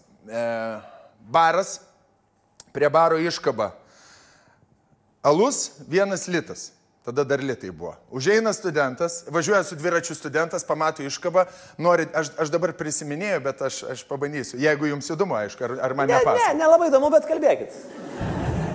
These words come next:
Speaker 2: Aš dabar bandau kaip Paulių Ambrazevičių po tokį, žinai, pa, pa, pavaidinti, kuris
Speaker 1: Tai,
Speaker 2: irgi taip
Speaker 1: e,
Speaker 2: sėdėjo, matyt, tokį veido išraišką, nu.
Speaker 1: Taip, taip, taip, laukia. Tai anekdotas tęsiasi. Važiuoja studentas, pamato iškabą, važiuoja su dviračiu ir labai nori alaus, bet neturi spynos, e,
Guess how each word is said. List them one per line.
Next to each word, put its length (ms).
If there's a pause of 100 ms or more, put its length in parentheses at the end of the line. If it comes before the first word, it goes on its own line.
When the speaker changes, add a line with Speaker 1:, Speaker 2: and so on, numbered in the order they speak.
(420)
Speaker 2:
Aš 160
dabar 160
bandau 240
kaip 120
Paulių 220
Ambrazevičių 540
po 80
tokį, 240
žinai, 240
pa, 120
pa, 180
pavaidinti, 600 (240)
kuris 220
Speaker 1:
Tai, 80
Speaker 2:
irgi 120
taip 120
Speaker 1:
e, 80
Speaker 2:
sėdėjo, 340
matyt, 180
tokį 220
veido 220
išraišką, 400
nu. 40
Speaker 1:
Taip, 220
taip, 180
taip, 220
laukia. 360
Tai 180
anekdotas 480
tęsiasi. 400
Važiuoja 320
studentas, 480
pamato 400
iškabą, 360
važiuoja 320
su 140
dviračiu 500
ir 160
labai 240
nori 280
alaus, 360
bet 160
neturi 320
spynos, 560
e, 140